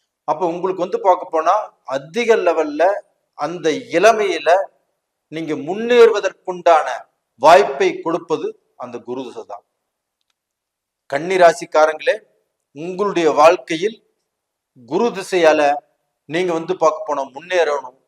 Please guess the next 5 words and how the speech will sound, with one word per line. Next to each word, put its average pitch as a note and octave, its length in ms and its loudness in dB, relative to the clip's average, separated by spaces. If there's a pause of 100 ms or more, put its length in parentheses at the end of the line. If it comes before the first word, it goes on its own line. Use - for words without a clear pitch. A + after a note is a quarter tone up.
(380)
சம்பாதிக்கணும், D3+ 760 0 (320)
சாதிக்கணும். - 720 0 (1400)
உங்க D#3+ 120 -10 (120)
எல்லாத்துக்குமே G3+ 640 2 (880)
ஆயிரம் A3 340 6